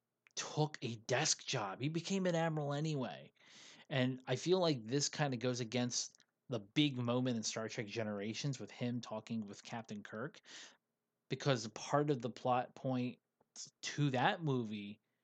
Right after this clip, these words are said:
was Kirk dealing with his restlessness after retiring, doing it too soon,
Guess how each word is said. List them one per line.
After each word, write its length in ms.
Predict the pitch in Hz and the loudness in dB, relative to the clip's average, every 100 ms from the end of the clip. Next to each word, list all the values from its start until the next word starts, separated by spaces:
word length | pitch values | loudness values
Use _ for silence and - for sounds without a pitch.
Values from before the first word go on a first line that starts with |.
| _ _ _ _ _ _ _ _ - _ _ _ 160 | _ _ _ _ _ _ _ _ -20 _ _ _ -2
was 220 | 131 - | 0 0
Kirk 400 | - 143 139 - 110 | -2 2 2 0 -8
dealing 320 | 117 127 131 123 | 0 2 2 0
with 140 | 113 | -2
his 200 | 113 104 | -4 -2
restlessness 800 | 117 120 - 110 - 113 110 - - | 2 2 0 -6 -4 -4 -4 -8 -4
after 340 | 113 110 113 | -4 -2 -4
retiring, 720 | 107 104 - 117 107 85 87 - | -6 -6 -6 -4 -6 -8 -14 -2
doing 280 | 170 180 156 | 0 2 2
it 140 | 135 | 0
too 200 | - 139 | -2 -4
soon, 320 | - - 117 | -2 -2 -4